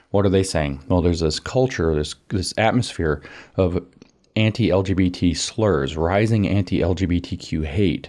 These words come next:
These are the words that they're using frequently. Their stochastic terrorism is where,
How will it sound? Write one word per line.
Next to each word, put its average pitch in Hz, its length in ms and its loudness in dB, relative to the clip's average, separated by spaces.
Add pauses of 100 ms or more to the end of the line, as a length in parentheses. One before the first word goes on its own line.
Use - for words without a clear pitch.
(120)
These 101 180 0
are 131 40 0
the 127 100 2
words 101 320 0
that 92 120 0
they're 90 100 2
using 87 300 0
frequently. 73 640 -2 (360)
Their 101 100 2
stochastic 104 680 0
terrorism 90 640 0
is 76 120 -4
where, 85 320 2